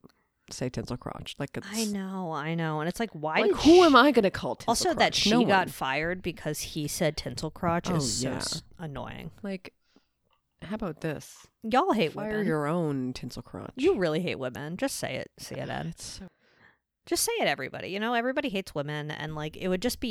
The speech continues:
Speaker 2: easier if they admitted it.
Speaker 1: What if we didn't have C N N anymore?
Speaker 2: I'd
Speaker 1: What
Speaker 2: be
Speaker 1: about
Speaker 2: fine.
Speaker 1: that? I think it'd be fine,
Speaker 2: I'd
Speaker 1: too.
Speaker 2: literally be fine. Like, no skin off my teeth.
Speaker 1: I think it would be literally great, actually. Wow, Threads sucks, gotta say.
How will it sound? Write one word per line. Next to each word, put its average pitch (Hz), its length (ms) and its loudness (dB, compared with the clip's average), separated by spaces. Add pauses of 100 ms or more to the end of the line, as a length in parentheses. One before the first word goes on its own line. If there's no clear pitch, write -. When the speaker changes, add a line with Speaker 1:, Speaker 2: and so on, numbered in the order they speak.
(140)
Speaker 2:
easier 156 260 -4
if 147 140 -10
they 139 160 -2
admitted 139 400 -6
it. 117 180 -6 (260)
Speaker 1:
What 214 160 -6
if 302 140 -6
we 359 80 8
didn't 277 200 6
have 147 260 0
C - 160 -6
N 117 100 -6
N 76 60 -4
anymore? 65 480 -6 (880)
Speaker 2:
I'd 160 80 4
Speaker 1:
What - 40 2
Speaker 2:
be 262 120 4
Speaker 1:
about 160 120 -2
Speaker 2:
fine. - 280 -2 (140)
Speaker 1:
that? - 80 -16 (1200)
I 165 80 -10
think 269 160 -10
it'd 185 60 -10
be 143 80 -8
fine, - 200 -10
Speaker 2:
I'd 233 160 2
Speaker 1:
too. 285 60 0
Speaker 2:
literally 214 340 2
be 160 120 -4
fine. - 440 -6
Like, 175 360 -2 (340)
no 170 180 2
skin 208 240 0
off 185 200 2
my 147 180 -2
teeth. - 480 -8 (200)
Speaker 1:
I 190 80 -8
think 180 200 -10
it - 20 -6
would 160 120 -6
be 151 100 -10
literally 143 420 -10
great, 95 220 -8
actually. 110 480 -10 (1120)
Wow, 139 180 -8
Threads 214 400 -6
sucks, - 600 -10 (240)
gotta 131 200 -10
say. 127 320 -12